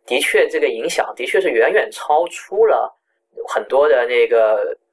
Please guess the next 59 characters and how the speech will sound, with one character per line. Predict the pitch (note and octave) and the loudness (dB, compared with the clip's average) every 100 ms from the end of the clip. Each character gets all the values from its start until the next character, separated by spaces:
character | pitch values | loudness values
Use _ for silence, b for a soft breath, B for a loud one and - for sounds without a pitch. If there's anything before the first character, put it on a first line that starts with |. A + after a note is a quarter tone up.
| _ _ | _ _
传 | - A#2+ - | -4 -4 -2
统 | C3 | -2
的 | G#2+ G#2+ | 0 2
那 | A#2 | 2
个 | A#2 | 2
政 | A#2+ D3+ | 2 0
治 | C3 | 2
学 | A2+ | 0
理 | - - | 0 -2
论 | C3 | 0
的 | A#2 | 0
那 | A2 G#2+ G#2+ | 0 -2 0
个， | G#2+ F#2+ - - | 0 0 -2 -2
的 | A2 G#2+ | 0 0
那 | A#2 A2 | 2 0
个， | A2 G#2 G2+ G#2+ | 2 0 0 -2
呃， | A2 G#2+ - _ _ - B B | 0 -2 -4 _ _ -10 B B
预 | F3 F3 | -4 -4
测 | - - D#3 | -2 0 0
吧。 | - - | 0 -4
你 | E3 | -2
比 | F3 | 2
如 | C3 | 0
说 | C#3+ F3 F3+ b b - | 4 2 2 b b -8
Trump | - G#3 F#3 | -2 0 0
在， | F3+ D#3+ C#3+ - - _ _ _ - | 0 2 2 -2 -6 _ _ _ -8
Trump | - A#3 D#3+ | 0 2 0
和 | - B2 B2 _ _ - | 0 -2 -2 _ _ 0
Bernie | F#3+ A3 D3+ - | 0 0 -4 -2
在， | D#3 D3 | 0 0
在 | C#3 D#3 C3+ C3 | 0 0 0 -4
社 | - - G#3+ | -4 0 2
交 | F3 D3+ | 2 2
媒 | C3+ | 0
体 | - A2 | -2 -4
上 | D3+ C#3 | -2 2
的 | B2 A#2 - B B B _ - C#3+ C3+ | 2 0 -4 B B B _ -20 -14 -12
所 | - - | -2 0
应 | F3 G#3 | 0 2
用 | E3 | 2
的 | C3 | 2
这 | |
些 | D3+ | 2
策 | - - G3+ | 0 0 0
略， | D#3 A#2+ | 2 0
其 | A#2 G4 | -2 -2
实 | A4 | 0
是 | A#4+ | -2
比 | - A#3+ | -4 -6
他 | - - | -2 -2
们 | - | -2
打 | - A2+ | -4 -4
很 | A2 - - | -6 -8 -2
多 | - | -2
广 | - - | 0 -2
告 | C3 A#2+ | 0 2
都 | - | 2
有， | G#2+ F#2+ | 0 -6
有， | - | -12